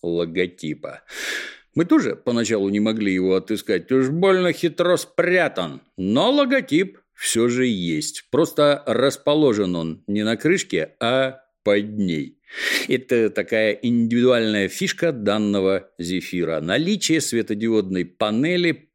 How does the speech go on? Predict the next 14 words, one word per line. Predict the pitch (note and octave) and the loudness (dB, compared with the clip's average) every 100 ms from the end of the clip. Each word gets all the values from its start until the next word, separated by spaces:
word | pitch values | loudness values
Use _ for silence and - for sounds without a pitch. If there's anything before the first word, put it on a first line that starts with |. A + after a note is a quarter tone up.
| - | 0
под | F#3+ F#3+ - - _ _ - | 2 0 -16 -18 _ _ -4
перфорированной | A2+ G2+ G2 G2 C3+ D3 D3+ C#3 | -2 0 0 2 2 0 0 -2
крышкой | - F2+ F#2 G#2 F#2+ - | -2 -6 -4 -4 -4 -4
экрана. | G#2+ - E2 E2+ D2 C#2+ C2+ - - - - - | -6 -4 -4 -4 -4 -8 -12 -16 -8 -6 -6 -4
Панель, | - C#3+ G3 G3+ | -2 0 0 -2
кстати | - - E3+ C#3+ | -2 0 0 0
говоря, | C#3+ D3 D3 D3 C#3+ | 2 2 4 2 0
программируемая, | - A2 G#2 G#2+ A2 B2+ B2 A2 F#2+ F2 D#2+ D2+ D2+ - | 0 0 2 2 4 4 4 4 4 2 -2 -4 -8 0
умеет | D#3+ D#3 D#3+ D#3+ D3 A#2 | 4 4 4 4 2 2
выводить | B2+ B2+ B2 G2 | 2 2 2 -2
не | D#3 D#3+ | -2 -2
только | C#3+ E3+ D#3+ E3 | 2 2 2 -2
статичные, | - D#3+ D#3 D#3 - D3+ C3+ | 0 -2 0 -4 0 2 4
но | B2 C#3 D#3+ G3 A#3+ | 4 4 4 2 0